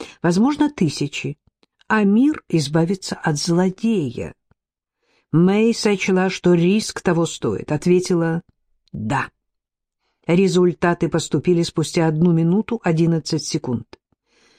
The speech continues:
Семьдесят один процент сфероидов выступили за отправку беспилотника. Зал притих. И затем появился последний вопрос.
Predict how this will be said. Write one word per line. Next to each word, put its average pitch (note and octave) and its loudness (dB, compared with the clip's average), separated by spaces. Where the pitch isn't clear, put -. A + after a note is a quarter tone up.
Семьдесят G3 2
один F3 2
процент D#3+ -2
сфероидов E3 0
выступили F#3+ 0
за G3 -2
отправку F3 -2
беспилотника. D3 -2
Зал F3 0
притих. - -8
И E3+ 0
затем G3+ 0
появился F#3+ 0
последний D#3+ 0
вопрос. - -6